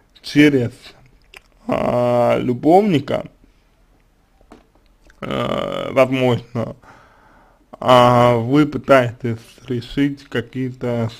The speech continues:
свои проблемы, например, проблему, ну, например, проблему своей неуверенности в себе, например. Вот. Если это так,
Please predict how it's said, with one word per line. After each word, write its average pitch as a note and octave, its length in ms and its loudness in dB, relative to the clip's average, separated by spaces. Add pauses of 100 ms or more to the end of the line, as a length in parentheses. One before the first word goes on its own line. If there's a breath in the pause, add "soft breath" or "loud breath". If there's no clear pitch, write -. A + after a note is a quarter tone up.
свои C3 360 0
проблемы, A#2+ 800 -4
например, - 440 -10
проблему, A#2 1200 -8
ну, B2+ 140 -8
например, D3 520 -2
проблему C3 520 -6
своей B2 360 -6
неуверенности A#2 640 -8 (120)
в - 160 -20
себе, A#2+ 400 -8 (880)
например. A#2 360 -10 (1600 loud breath)
Вот. A2 580 -4 (760 soft breath)
Если C#3+ 420 6
это B2 160 2
так, F3+ 440 6